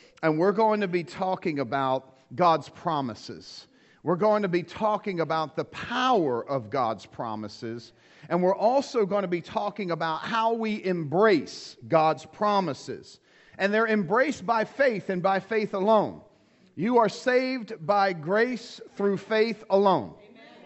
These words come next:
Speaker 1: Nothing else. And it's just the beginning. Some people think that your salvation is the end. It's literally a new beginning.
Speaker 2: Yes.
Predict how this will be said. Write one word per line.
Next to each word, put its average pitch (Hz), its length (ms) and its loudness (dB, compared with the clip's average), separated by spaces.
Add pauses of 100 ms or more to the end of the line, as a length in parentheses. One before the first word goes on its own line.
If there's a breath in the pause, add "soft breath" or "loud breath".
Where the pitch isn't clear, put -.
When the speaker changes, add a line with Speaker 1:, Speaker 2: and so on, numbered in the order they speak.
Speaker 1:
Nothing 214 420 2
else. 147 400 0 (380 loud breath)
And 196 160 2
it's - 160 -2
just 233 480 0
the 269 80 6
beginning. 196 720 0 (260 soft breath)
Some 262 340 0
people 220 320 0
think 214 320 -2
that 196 140 -2
your 196 160 2
salvation 202 800 -2
is 170 300 0
the 151 240 -2
end. 147 500 -2
It's 208 280 2
literally 190 840 4
a 175 180 0
new 196 300 0
beginning. 185 720 2
Speaker 2:
Yes. - 120 -20